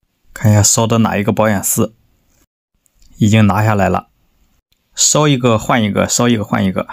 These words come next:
就剩最后一个了。看这些保险丝上面标着U V W线号的，都是动力电，后边是控制线路的电源，所以这个烧坏保险丝的是一个控制线路的保险丝，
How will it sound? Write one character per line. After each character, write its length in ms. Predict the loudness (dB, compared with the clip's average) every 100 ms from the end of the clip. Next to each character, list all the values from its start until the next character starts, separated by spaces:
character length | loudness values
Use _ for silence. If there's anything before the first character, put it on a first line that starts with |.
| -8
就 140 | -4
剩 160 | 0 0
最 100 | 0
后 140 | 0
一 100 | 0
个 200 | 0 -2
了。 160 | -4 -8 _ _ _ _ _ _ _ _ _ _ _ _ _ _ _ -8
看 180 | -2 0
这 80 | 2
些 80 |
保 140 | 2 0
险 120 | 0
丝 220 | 0 -2
上 200 | 0 0
面 180 | 0 0
标 160 | 2 2
着 180 | 4 4
U 240 | 4 4
V 260 | 4 4 2
W 480 | 2 0 0 0 -2
线 240 | -2 -2
号 220 | 0 -2
的， 220 | -2 -4 -8 _ _ _
都 140 | -6 -4
是 180 | -4 -4
动 300 | -2 0 2
力 140 | 0
电， 280 | 0 -2 -6 _ _ _ _
后 260 | _ -2 0
边 220 | 2 0
是 260 | -2 0 -2
控 320 | 0 2 2
制 140 | 2
线 240 | 0 0 -2
路 100 | -2
的 160 | -2
电 220 | 0 0 0
源， 240 | 0 -2 _ _ _ _ _ _ _ _ -6
所 300 | -2 2 2
以 180 | 2
这 120 | 0 0
个 100 | 2
烧 240 | 2 0
坏 140 | -2
保 160 | -2 0
险 120 | 0
丝 220 | -2 -2
的 140 | -2 -2
是 240 | -2 -2
一 80 | -2
个 140 | -2
控 280 | -2 0 0
制 80 | 0
线 240 | -2 -2
路 120 | -2 -4
的 100 | -2
保 160 | -2
险 120 | -2
丝， 260 | -6 -10